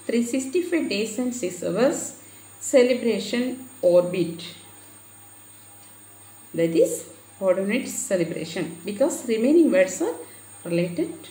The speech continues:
isn't it? Then fifth one, winter, polar night, polar bear, hemisphere tilted away from the sun. Winter,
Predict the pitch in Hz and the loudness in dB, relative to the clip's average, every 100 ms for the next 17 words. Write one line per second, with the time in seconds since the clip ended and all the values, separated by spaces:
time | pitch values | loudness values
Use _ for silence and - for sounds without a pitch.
0 | - _ - - 311 339 156 - - - | -20 _ -20 -12 0 2 2 -4 -12 -20
1 | - - 196 196 208 208 240 320 - - | -20 -6 -4 -2 -4 -2 2 4 2 -6
2 | - - - - - 220 247 262 320 427 | -16 -20 -20 -20 -10 0 4 4 4 2
3 | - - - 285 233 226 226 226 349 - | -2 -10 -2 4 4 4 2 2 0 -2
4 | - - - - - - - - 233 240 | -12 -20 -20 -20 -20 -20 -6 2 4 4
5 | 240 214 233 320 349 - - 202 214 226 | 2 2 4 4 2 -6 -4 -2 -2 -4
6 | - 240 247 240 208 202 277 330 - - | 2 6 6 2 -4 2 2 2 -2 -6
7 | 196 214 220 185 175 175 170 - - - | -2 -2 -2 -2 -2 -4 -6 -8 -12 -20
8 | - - 185 190 196 269 | -20 -16 -10 -6 -2 0